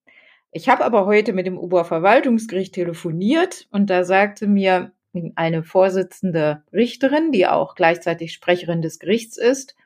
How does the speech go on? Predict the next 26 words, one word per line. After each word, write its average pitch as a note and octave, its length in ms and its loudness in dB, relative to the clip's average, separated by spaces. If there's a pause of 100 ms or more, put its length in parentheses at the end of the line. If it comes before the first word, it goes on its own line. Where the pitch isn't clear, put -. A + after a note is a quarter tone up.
(600)
na E3 120 -2
ja, F#3 560 2
also E3 640 -4 (200)
ob A3+ 260 0
das F3 260 -4
Land G3+ 720 0 (360)
jetzt F3+ 380 -4
wirklich G3+ 600 -4
solch F#3 320 2
eine E3+ 180 -6
Weisung G#3+ 400 4
erteilen G#3+ 560 2
kann E3+ 260 -4
und D#3+ 140 -10
sagen F3+ 260 0
kann, E3 280 -6
dass E3 160 -6
die F3+ 100 -8
Stadt - 320 -6
Kerpen G#3+ 720 0
auf F3 160 -4
jeden G3+ 200 -2
Fall D#3+ 180 -4
Berufung F3+ 520 -2
einlegen D#3+ 540 -4
soll, F3+ 320 0